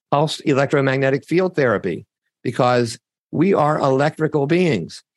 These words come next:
and all of our cells, uh, communicate chemically, but also with frequencies. They speak to one another.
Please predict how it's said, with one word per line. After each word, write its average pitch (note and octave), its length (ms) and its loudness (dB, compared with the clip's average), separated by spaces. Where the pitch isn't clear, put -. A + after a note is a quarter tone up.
and B2 220 -2
all D#3 220 2
of E3+ 120 0
our C#3 180 2
cells, A#2+ 580 0
uh, - 100 -12
communicate D3+ 880 2
chemically, C#3 680 0
but D3+ 120 0
also E3 360 2
with E3 160 0
frequencies. B2 800 -2
They D#3+ 100 2
speak A#3 460 -2
to D3+ 100 0
one B2+ 180 2
another. G2 420 -2